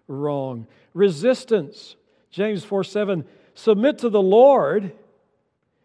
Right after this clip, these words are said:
resist the devil." There's a two-sided coin. And then overcoming evil with good, Romans twelve twenty-one. Do not be overcome with evil.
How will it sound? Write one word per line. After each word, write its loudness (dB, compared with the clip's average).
resist 0
the 0
devil." -6
There's -16
a -10
two-sided -6
coin. -14
And -12
then -8
overcoming -6
evil -8
with -14
good, -6
Romans -12
twelve -8
twenty-one. -14
Do -2
not -6
be -10
overcome -6
with -10
evil. -10